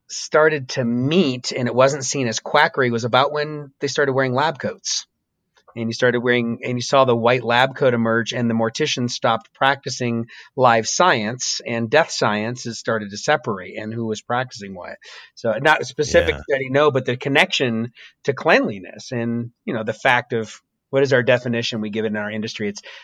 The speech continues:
Speaker 1: the removal of an undesired subst-, uh, an undesired substance from a surface that is unwanted. So
Speaker 2: an environment free of unwanted matter.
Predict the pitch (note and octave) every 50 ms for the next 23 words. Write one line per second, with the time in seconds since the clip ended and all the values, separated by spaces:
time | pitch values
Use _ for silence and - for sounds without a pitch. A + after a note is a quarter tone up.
0 | - _ - C3 B2+ B2 B2 C3 C#3+ D3+ D#3+ D#3+ E3 F3 D#3+ D3 C3+ C3+ C3 B2
1 | - B2+ C3+ D3 C#3+ D3+ D3 B2+ C#3 A#2+ B2+ B2+ B2 A#2+ A#2+ - - C3+ B2 A#2
2 | A#2 - - - - _ - B2 A2+ A2 A2 A2 A2 B2+ C#3+ D#3+ E3 C#3+ D#3+ D3
3 | D3 C#3+ B2+ - C#3+ B2 A#2 - - B2 A#2 - - A#2+ A2 A2 - - C3+ B2
4 | A2+ - A#2+ - - A#2+ G#2+ G#2+ G2+ A2 G#2+ G#2+ G#2 G2 F#2+ F#2+ F#2 - - -
5 | - - _ _ - - - - _ - _ - - _ _ - - A2+ G#2 G2
6 | F#2+ F#2+ F#2+ _ _ _ _ _ _ _ _ _ - C3 A#2+ A#2 A#2 G#2 A#2 B2
7 | C#3 D#3 E3 E3 D3 A2+ - - - B2 A#2+ A#2+ A#2 A2+ G2+ G2+ G2+ G2 F#2+ F#2+
8 | F#2 F#2+ F2+ F2 E2+ D2+ D2 D2+ D2 C#2+ C#2+ C#2 A1 G1+ -